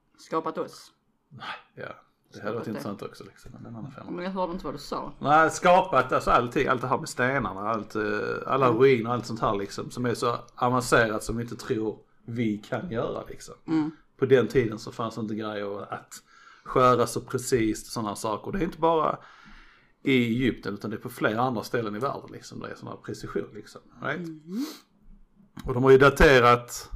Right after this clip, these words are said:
Speaker 2: alltså, som civilisationen började i Sumerien, liksom, det är det, anser de det.
Speaker 1: Ja.
Speaker 2: Men det är också, liksom, den b-, började då, för det var då de skrev ner allting och kunde
Speaker 1: Ja.
Speaker 2: anteckna,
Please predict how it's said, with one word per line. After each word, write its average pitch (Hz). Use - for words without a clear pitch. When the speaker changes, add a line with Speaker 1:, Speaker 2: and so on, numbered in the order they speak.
Speaker 2:
alltså, 127
som 131
civilisationen 143
började 123
i 107
Sumerien, 92
liksom, -
det 113
är 107
det, 107
anser 107
de 101
det. 104
Speaker 1:
Ja. -
Speaker 2:
Men 127
det 135
är 135
också, 123
liksom, 117
den 117
b-, 131
började 127
då, 120
för 120
det 113
var 117
då 117
de 107
skrev 113
ner 104
allting 110
och 107
kunde 240
Speaker 1:
Ja. 185
Speaker 2:
anteckna, 117